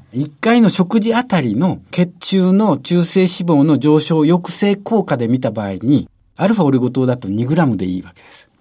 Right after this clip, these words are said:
一方で、軟滴だと五グラム必要なんです。ですから、十五グラム取るということであれば、私は小型エルディーエルはどちらも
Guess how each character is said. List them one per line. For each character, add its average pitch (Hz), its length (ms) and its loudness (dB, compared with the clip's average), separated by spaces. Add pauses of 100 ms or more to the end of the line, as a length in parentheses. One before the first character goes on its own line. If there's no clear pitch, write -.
(320)
一 160 220 -2
方 202 160 2
で、 190 200 2 (220)
軟 160 280 4
滴 180 200 0
だ 180 140 0
と 175 340 -2
五 135 160 0
グ 180 140 0
ラ 180 80 2
ム 107 100 -2
必 - 260 -14
要 98 100 -14
な 101 100 -20
ん - 100 -20
で - 60 -20
す。 - 180 -20 (380)
で 175 80 2
す 175 120 -2
か 139 120 2
ら、 127 200 0 (320)
十 214 360 4
五 240 120 4
グ 233 100 2
ラ 220 120 4
ム 147 120 4
取 180 240 4
る 139 40 -2
と 123 160 2
い 127 60 4
う 135 80 6
こ 160 100 -2
と 147 120 0
で 120 100 -4
あ 170 80 0
れ 180 100 4
ば、 180 260 0 (300)
私 143 300 -4
は 214 80 -2
小 160 120 -2
型 151 220 0
エ 139 80 4
ル 135 100 6
デ 135 100 4
ィ 131 80 6
ー 135 40 6
エ 127 60 6
ル 110 100 0
は 107 300 -2
ど 113 100 -6
ち 135 140 -6
ら 175 100 4
も 147 220 2